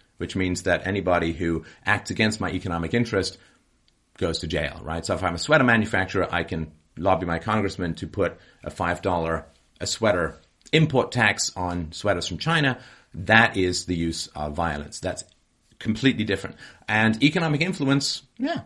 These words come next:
we vote with our dollars. Every time you buy a copy of Windows, you're voting for Microsoft. Every time you buy, uh, an Apple product, you're voting for Apple. And it's true some people have more votes than others, but that's just the result of previous votes,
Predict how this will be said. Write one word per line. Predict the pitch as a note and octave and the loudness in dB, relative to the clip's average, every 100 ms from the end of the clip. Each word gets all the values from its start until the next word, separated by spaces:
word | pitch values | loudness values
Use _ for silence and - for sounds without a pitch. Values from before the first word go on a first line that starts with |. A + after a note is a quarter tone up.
| _ _ - | _ _ 4
we | C#3+ | 6
vote | A2+ A2+ - | 8 6 6
with | C3+ | 2
our | D#3 | 2
dollars. | E3 G3+ D#3+ - - | 2 2 -2 -6 -6
Every | G#2+ A#2+ | -2 -2
time | A#2 A2+ | 2 2
you | G#2+ | 4
buy | G2+ G#2 | 2 0
a | G#2+ | -2
copy | A#2 G#2+ A2+ | -2 0 0
of | G2 | 2
Windows, | A2+ A2+ A#2 | 2 2 2
you're | B2 | 0
voting | G#2+ E2+ F#2 | 0 -2 -2
for | F2 | -2
Microsoft. | B2 C#3+ A2 F#2+ E2 - | 0 0 -2 -8 -8 -6
Every | F2 F#2 | -4 -4
time | F#2+ F#2+ | -4 -2
you | F#2 | -2
buy, | E2 F#2 F#2 F2 - - _ - | 0 0 -2 -4 -18 -20 _ -8
uh, | E2+ E2+ F2+ | -4 -4 -4
an | F#2 | -2
Apple | B2+ C3+ | -2 -2
product, | A#2+ C3 A2 A2 | -2 0 0 2
you're | B2 | 0
voting | F2 D#2+ E2+ | 2 -2 -2
for | - | 0
Apple. | B2+ B2+ - _ _ _ | 0 -2 -6 _ _ _
And | - E2+ | -8 -4
it's | E2 | -4
true | - A3 | 0 2
some | A3 A#2+ | 2 2
people | A#2 F#2+ | 0 0
have | G#2 D#2+ | 2 2
more | E2+ F2+ | 2 2
votes | F#2 A#2+ - | 4 2 2
than | G2 F#2 | -4 -2
others, | A#2 D#3 | -2 -4
but | - E3+ | -4 -4
that's | A3 | -2
just | G#3+ G#3 | -2 -4
the | G3+ | -4
result | F#3+ G#3 G#3+ | -2 -2 -4
of | - | -2
previous | B3 C#4 G2 - | 2 2 0 -4
votes, | F2 - | -8 -8